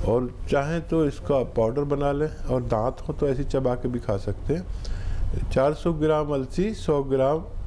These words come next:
गोंद मोरिंगा, इनको powder बना के रखें और एक चम्मच सुबह, एक चम्मच शाम, खाने से पहले पानी से खाया करें। और पाँच बार, पाँच बार आपको, अ, गर्म पानी पीना है।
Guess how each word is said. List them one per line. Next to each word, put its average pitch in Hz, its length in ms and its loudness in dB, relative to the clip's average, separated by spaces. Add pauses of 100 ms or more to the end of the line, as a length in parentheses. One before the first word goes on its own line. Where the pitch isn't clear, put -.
(180)
गोंद 135 280 2
मोरिंगा, 101 560 0 (680)
इनको 135 240 0
powder 127 400 2
बना 123 300 0
के - 160 -2 (500)
रखें 170 240 0
और 165 340 0
एक 127 160 -2
चम्मच 131 300 0
सुबह, 131 420 0
एक 135 160 -2
चम्मच 120 300 0
शाम, 117 340 0 (800)
खाने 147 280 0
से 156 120 -4
पहले 147 420 2 (400)
पानी 127 280 2
से 123 160 -6
खाया 92 280 0
करें। 95 300 -2 (600)
और 147 100 4
पाँच 156 480 2
बार, 127 260 2 (800)
पाँच 135 320 0
बार 120 400 0 (140)
आपको, 135 500 0
अ, - 1000 -2 (140)
गर्म 135 180 2
पानी 120 320 -2
पीना 110 360 0
है। 123 180 0